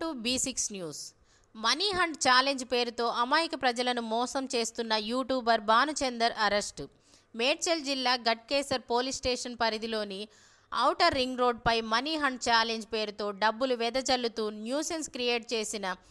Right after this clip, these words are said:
భానుచందర్ అనే యూట్యూబర్పై ఓఆర్ఆర్ హైవే పెట్రోలింగ్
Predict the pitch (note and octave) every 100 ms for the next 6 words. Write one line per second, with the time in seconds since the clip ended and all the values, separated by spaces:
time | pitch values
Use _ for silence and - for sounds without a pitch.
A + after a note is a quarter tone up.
0 | - - G#3 B3+ F4 F4 D4+ C4+ B3 A3
1 | A3 G#3+ A#3 C4 C4+ B3 G#3+ G3+ - F#3+
2 | G#3 - _ _ _ _ _ _ _ _
3 | _ _ _ _ A3 B3+ D#4+ E4+ D4+ C4+
4 | C4 A#3+ A#3+ B3+ A#3+ A#3+ A#3 B3 B3 A3+
5 | A3+